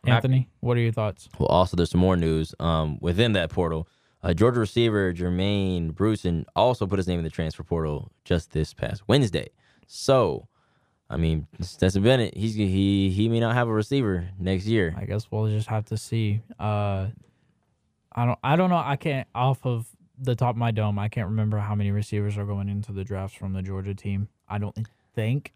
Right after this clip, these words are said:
Speaker 2: it's
Speaker 1: Is
Speaker 2: that many.
Speaker 1: Well, I know,
Speaker 3: Yeah.
Speaker 1: I know Pickens is their main guy. Is
Speaker 2: Pickens
Speaker 1: he,
Speaker 2: their main guy.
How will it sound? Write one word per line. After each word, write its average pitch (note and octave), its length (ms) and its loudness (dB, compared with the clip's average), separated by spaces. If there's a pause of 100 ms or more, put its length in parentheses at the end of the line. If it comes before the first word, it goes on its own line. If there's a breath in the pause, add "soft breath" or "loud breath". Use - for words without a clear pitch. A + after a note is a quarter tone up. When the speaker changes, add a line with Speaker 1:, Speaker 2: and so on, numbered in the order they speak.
(120)
Speaker 2:
it's A#2+ 240 0
Speaker 1:
Is A#2 140 -12 (140)
Speaker 2:
that G#2+ 260 -2 (100)
many. F#2 540 -8
Speaker 1:
Well, C#3 160 4
I B2 60 4
know, F#2 100 6
Speaker 3:
Yeah. D#2 160 2 (160)
Speaker 1:
I A#2 80 0
know D#3 140 0
Pickens C3+ 480 -2
is G#2 140 -6
their G#2 140 -4
main G2+ 260 -4
guy. F#2+ 180 -4
Is F#2+ 120 -8
Speaker 2:
Pickens C3+ 300 2
Speaker 1:
he, C3+ 40 0
Speaker 2:
their D3 80 2
main A#2+ 200 2
guy. G#2 340 0